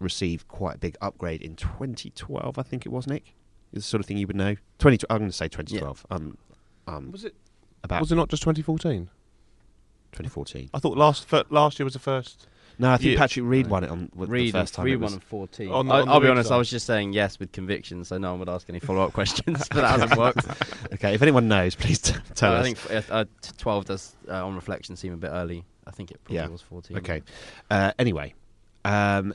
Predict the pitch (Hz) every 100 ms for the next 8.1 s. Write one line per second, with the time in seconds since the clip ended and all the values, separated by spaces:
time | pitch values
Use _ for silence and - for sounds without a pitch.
0 | - 120 110 123 113 - 73 - - 107
1 | 147 - - _ - - 110 107 113 85
2 | 107 104 82 _ - - 107 - 120 -
3 | 120 147 - _ - 131 139 - 113 -
4 | 87 85 82 - - - - _ _ _
5 | - 117 117 110 - 82 - - 123 139
6 | 120 123 110 101 _ - - - - -
7 | 147 180 175 175 170 - 156 180 - 110
8 | 98